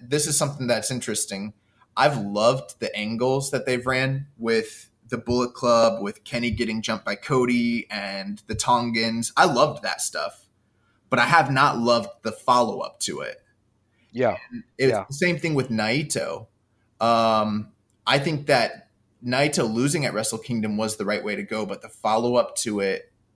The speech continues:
Speaker 1: has been lackluster. And so I think some of the booking, I don't think necessarily the booking decisions in and of themselves have been bad, but the follow-up and the long-term build has been the problem.
Speaker 2: I can accept that.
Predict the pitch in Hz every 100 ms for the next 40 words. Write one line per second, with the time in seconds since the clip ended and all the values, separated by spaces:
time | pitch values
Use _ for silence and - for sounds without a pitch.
0 | _ _ _ _ 117 104 104 120 107 104
1 | 101 92 - 107 98 - 101 107 113 117
2 | 147 143 135 113 98 127 139 - 143 175
3 | 160 - 123 123 123 113 98 131 127 117
4 | 107 - 117 110 - 117 110 110 101 101
5 | 98 101 120 120 120 123 - 110 - -
6 | 110 113 110 104 101 101 98 101 107 110
7 | 107 _ _ _ - - 101 - 104 98
8 | - 101 - 92 - - 85 80 - 104
9 | _ _ _ _ _ _ _ _ _ _
10 | _ _ _ _ _ _ 151 240 175 160
11 | 139 127 131 160